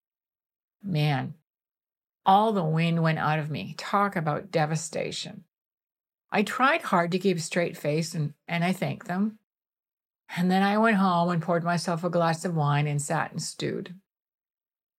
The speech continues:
Eventually, I decided to fix the problem and become the best leader I had ever met. Fast forward twenty-five, yes, I said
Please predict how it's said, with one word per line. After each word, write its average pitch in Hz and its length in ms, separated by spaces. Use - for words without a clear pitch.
Eventually, 233 600
I 180 140
decided 170 480
to 185 80
fix 208 280
the 180 120
problem 175 600
and 185 160
become 175 360
the 156 80
best 175 380
leader 160 480
I 170 100
had 160 200
ever 156 300
met. - 500
Fast 302 380
forward 208 560
twenty-five, 214 1080
yes, 175 340
I 208 160
said 190 380